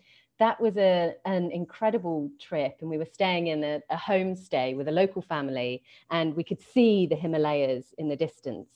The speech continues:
And every day, um, some local villagers would, would help us basically scour the mountains for the elusive snow leopard.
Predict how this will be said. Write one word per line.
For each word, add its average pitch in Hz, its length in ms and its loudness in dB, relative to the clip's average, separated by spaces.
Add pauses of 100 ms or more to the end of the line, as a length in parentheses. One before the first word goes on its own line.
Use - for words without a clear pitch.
(140)
And 156 340 -4
every 220 280 2
day, 143 480 2 (260)
um, 170 320 2
some 180 100 -2
local 170 300 0
villagers 160 420 0
would, 156 120 -6 (140)
would 165 160 -2
help 185 280 0
us 147 180 -8
basically 143 520 -6 (180)
scour 196 920 2
the 170 120 -4
mountains 160 960 -4
for 147 400 -2 (480)
the 190 160 2
elusive 185 420 4
snow 254 260 2
leopard. 170 540 4